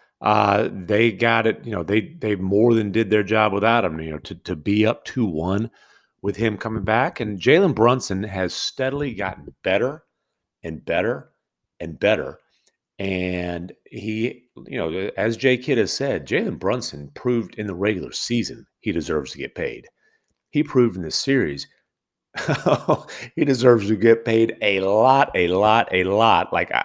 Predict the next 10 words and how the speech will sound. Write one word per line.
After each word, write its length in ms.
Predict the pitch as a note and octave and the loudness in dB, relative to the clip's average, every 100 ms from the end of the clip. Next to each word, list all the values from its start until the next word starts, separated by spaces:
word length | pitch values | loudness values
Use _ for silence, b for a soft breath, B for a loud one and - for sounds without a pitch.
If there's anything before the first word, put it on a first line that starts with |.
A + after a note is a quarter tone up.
| - | -4
this 320 | G#2 D#3 - | -4 -4 -4
might 320 | B2 B2 A#2+ | -4 -2 -2
end 200 | A#2 A2+ | -4 0
up 180 | A2 F2 | -2 0
being 240 | A2 G#2+ | -6 -4
a 100 | F2+ | -4
nine-figure 640 | E2+ G2 G2 G2 - F2+ D2 | -2 -4 -4 -6 -10 -10 -8
contract. 680 | G2+ F#2+ D2 B1 B1 - _ b b b b b _ | -6 -6 -6 -8 -8 -12 _ b b b b b _
Um, 580 | G#2+ F#2+ F#2 E2+ E2+ - _ _ - - - _ - | -2 2 2 0 -6 -16 _ _ -18 -18 -18 _ -6
and 500 | G#2+ G#2+ G2 F2+ | -4 -2 -2 -2